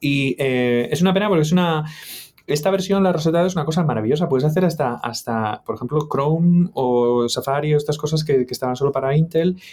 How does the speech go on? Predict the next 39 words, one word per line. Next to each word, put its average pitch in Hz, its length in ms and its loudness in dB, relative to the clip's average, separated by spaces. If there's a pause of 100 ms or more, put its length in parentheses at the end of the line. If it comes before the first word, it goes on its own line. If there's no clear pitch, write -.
(160)
eh, 123 220 -2
que 123 100 -4
tienen 139 300 -2
un 131 100 0
jit, 196 280 -2 (100)
que 120 80 -6
están 123 180 -4
compilando 139 720 0
just 127 220 -2
in 135 80 -4
time 143 300 -2
el 120 120 0
JavaScript 131 600 -2
y 123 60 -4
todas 120 180 -2
estas - 160 -4
cosas 151 240 -2
que 131 100 -2
tú 123 160 -2
te 127 160 0
descargas 123 560 -2
para 107 240 -4
las 101 220 -10
aplicaciones, 147 720 -4 (340)
también 123 360 -2
lo 196 80 2
traducían, 123 760 -2
que 117 100 -4
eso 117 180 -2
es 139 320 -4 (160)
bastante 127 480 -4
chungo 127 260 -2
de 104 80 -2
hacer, 185 240 -2 (380)
¿no? 160 240 -4 (240)
Y 147 100 -2
es 156 100 0
una 233 160 0
pena 247 300 0